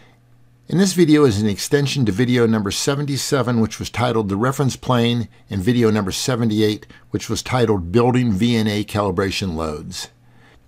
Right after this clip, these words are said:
And in those videos, I took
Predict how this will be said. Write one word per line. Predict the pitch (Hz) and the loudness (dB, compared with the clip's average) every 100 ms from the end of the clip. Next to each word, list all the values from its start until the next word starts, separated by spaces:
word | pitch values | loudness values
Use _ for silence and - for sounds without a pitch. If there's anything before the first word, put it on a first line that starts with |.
| _ _ _ _ _ _ _ _ _ _ _ _ _ _ | _ _ _ _ _ _ _ _ _ _ _ _ _ _
And | 160 185 | 0 2
in | 214 | 4
those | 180 131 | 6 4
videos, | 117 135 127 120 117 - | 4 2 2 0 0 -2
I | 127 | -6
took | - 156 143 - | -4 -2 -2 -6